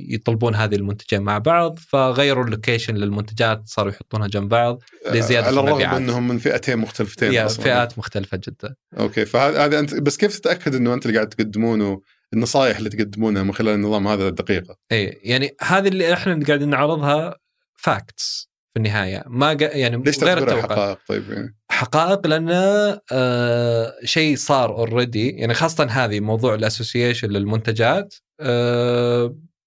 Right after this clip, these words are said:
Speaker 1: بما أن عندنا مثلا history للمطعم سابقا، فنقول له والله، "أوه، ثمانين بالمية من اللي طلبوا شاورما طلبوا معاه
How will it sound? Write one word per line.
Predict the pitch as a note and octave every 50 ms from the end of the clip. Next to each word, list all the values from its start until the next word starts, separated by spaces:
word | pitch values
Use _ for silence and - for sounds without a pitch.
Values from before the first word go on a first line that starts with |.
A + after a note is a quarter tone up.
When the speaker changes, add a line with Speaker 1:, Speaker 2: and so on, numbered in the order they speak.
| _
Speaker 1:
بما | - C#3+ C#3+ D#3 D#3+ D#3 D3 C#3 C3+ C3 - D3
أن | C#3 B2+ B2 B2 A#2+ A#2+ A2+ A2+ - -
عندنا | - A#2 B2 A#2 A2+ A2+
مثلا | A2 A2 A2 A2 G#2 G2+ G2+ A#2+
history | C3+ - - - A#2 A2+ G#2+
للمطعم | G#2 G#2 G#2 G#2 A2 A#2 B2 - G#2+ A2 A2+ G#2+ G#2
سابقا، | G#2+ - C3 B2 A2+ A#2 A2+ - D3+ F3 F3 E3+ D#3
فنقول | - B2 B2 B2+ B2+ C3 D3 D#3+ C#3 G#2+
له | G2+
والله، | G2 G#2+ A2+ A2 A2+ -
"أوه، | - C#3 B2 A2 G#2+ G#2+ - - _ _ _ _ _ _ _ _ _ _ _ _ -
ثمانين | A2+ A#2+ B2 C#3 F3 F#3 F3+
بالمية | D#3+ D3+ D3+ D#3 D#3+ D#3 D3+ C#3 B2+
من | B2 A#2+
اللي | A#2 A2+ A2+
طلبوا | A2 C3+ D3 D#3 D3 D3+ C#3+ C#3+ C#3 C#3 C3+ C3
شاورما | C3 - - C3+ C#3 D3 D3+ D3 D#3 D#3 D#3
طلبوا | D3+ - B2+ C3 B2+ B2 B2
معاه | A#2+ A#2+ G2+ A2+ A#2+ A2